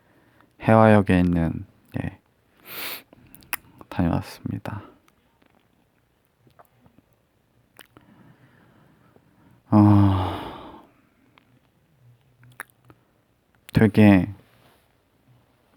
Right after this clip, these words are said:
뭐라고 해야 될까?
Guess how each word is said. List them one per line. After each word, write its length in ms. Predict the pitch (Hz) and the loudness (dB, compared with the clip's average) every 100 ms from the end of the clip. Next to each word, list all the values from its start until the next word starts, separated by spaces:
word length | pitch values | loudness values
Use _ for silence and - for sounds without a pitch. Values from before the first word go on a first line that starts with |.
| _ _ _ _ _ _ _ _ _ _ _ - _ _ _ | _ _ _ _ _ _ _ _ _ _ _ -20 _ _ _
뭐라고 380 | - 95 95 92 | 0 0 0 -2
해야 120 | 90 | -4
될까? 500 | - - - - 101 | -6 -12 -12 -14 -14